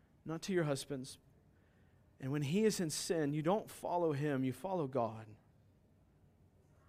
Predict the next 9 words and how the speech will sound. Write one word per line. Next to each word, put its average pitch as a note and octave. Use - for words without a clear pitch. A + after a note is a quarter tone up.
Even A3
if A#3
it F3
means G3
what E3
appears G3
to E3+
be D#3+
division. C3+